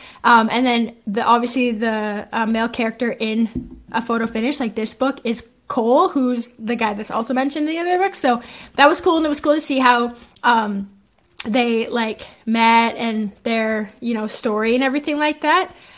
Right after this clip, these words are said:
But I didn't really like the fact that, like, they met on a spicy romance site because, like, honestly, like, personally, that's not something that I wanna romanticize. So I thought that that was a really,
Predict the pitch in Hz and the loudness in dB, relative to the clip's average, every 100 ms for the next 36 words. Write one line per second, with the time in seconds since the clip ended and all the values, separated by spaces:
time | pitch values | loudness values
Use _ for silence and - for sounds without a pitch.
0 | - _ 269 277 247 262 285 415 571 571 | -20 _ 6 6 6 4 2 2 6 8
1 | 254 254 302 294 240 233 247 247 220 233 | 6 4 -2 2 4 4 2 0 2 2
2 | 220 214 - - _ _ 233 233 226 220 | 0 -4 -12 -20 _ _ -6 -2 0 0
3 | 220 220 220 - - - _ 233 226 220 | 2 2 0 -2 -14 -20 _ 2 2 2
4 | 220 208 202 208 - _ _ _ _ _ | 2 2 0 -4 -10 _ _ _ _ _
5 | - - - 233 240 240 254 233 214 214 | -14 -14 -2 2 2 0 0 0 0 0
6 | 208 214 233 240 240 240 - - 240 240 | 0 2 2 0 -2 -6 -8 -2 0 2
7 | 247 - - - 240 240 247 226 233 - | 2 -2 -10 -10 -6 2 2 2 -2 0
8 | 220 247 339 330 320 311 254 214 240 233 | -2 0 0 2 2 0 0 -2 -2 -2
9 | 302 294 285 - 277 302 294 294 285 277 | -2 0 0 -2 -2 -2 0 0 2 2
10 | 285 285 285 277 285 285 302 285 277 240 | 0 0 0 0 -4 -2 2 2 0 -2
11 | 226 285 349 254 208 226 240 233 233 240 | 2 2 2 2 2 2 -2 -2 0 -2
12 | 240 | -4